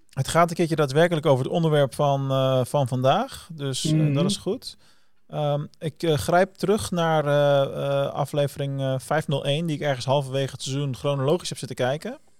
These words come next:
Speaker 2: Mhm.
Speaker 1: Eh, er komt een moment in die aflevering, dan vecht, eh, Obi-Wan met twee lichtzwaarden. En dat gebeurt bij hem zelden. Eh, wat waren de kleuren van zijn lichtzwaarden?
Speaker 2: Ehm, was dat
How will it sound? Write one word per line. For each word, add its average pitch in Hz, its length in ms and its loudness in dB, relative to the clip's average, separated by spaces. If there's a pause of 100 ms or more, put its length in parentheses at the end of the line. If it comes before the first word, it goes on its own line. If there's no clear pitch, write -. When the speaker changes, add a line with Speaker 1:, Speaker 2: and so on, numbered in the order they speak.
(280)
Speaker 2:
Mhm. 143 460 -4
Speaker 1:
Eh, - 160 -8
er 151 80 -4
komt 226 240 -2
een 170 80 -2
moment 156 320 0
in 180 80 -2
die 147 120 -2
aflevering, 160 760 0
dan 139 180 -2
vecht, - 480 -4
eh, 135 460 -2 (180)
Obi-Wan 147 560 0
met 135 280 -4
twee 185 300 0
lichtzwaarden. 127 680 -2
En 190 60 -6
dat 135 120 -6
gebeurt 143 240 -2
bij 135 100 -2
hem 120 200 -2
zelden. 135 500 0 (540)
Eh, 139 140 -8
wat 196 140 2
waren 185 280 2
de 143 140 -6
kleuren 196 380 0
van 165 160 -4
zijn 139 160 -6
lichtzwaarden? 131 640 -8 (1900)
Speaker 2:
Ehm, 190 540 2
was 180 160 0
dat 165 200 0